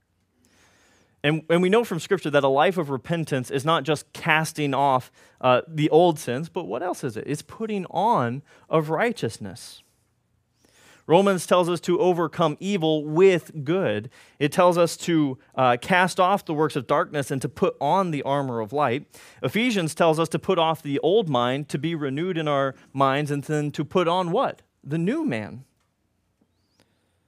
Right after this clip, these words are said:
Repentance involves both the negative and the positive, and Manasseh had both of these. He removed the idols, the pagan altars, but what else did he do? He restored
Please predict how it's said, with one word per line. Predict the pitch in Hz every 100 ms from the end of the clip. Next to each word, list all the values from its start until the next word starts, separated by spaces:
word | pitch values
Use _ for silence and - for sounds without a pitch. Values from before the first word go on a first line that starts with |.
| _ _
Repentance | 135 - 202 240 214
involves | 185 160 151
both | 120 143 131
the | 120
negative | 120 190 196 165
and | 143
the |
positive, | 113 160 165 131 110 113
and |
Manasseh | 120 131 214 226 156
had | 151 127
both | 143 233
of | 113
these. | 98 78 - _ _ _ _ _ _ _ _ _ _ _ _ _ _ _ _ _ _ _ _
He | _ 139
removed | 139 147 269 285
the | 151 -
idols, | 165 202 113 190 - - _ _ _ _
the | 131
pagan | 180 180 151
altars, | 180 - 117 - - - _
but | 165
what | 160
else | 190 202
did | 127
he | 110
do? | 104 107
He | 104 131
restored | 127 131 - - 208 180 113 117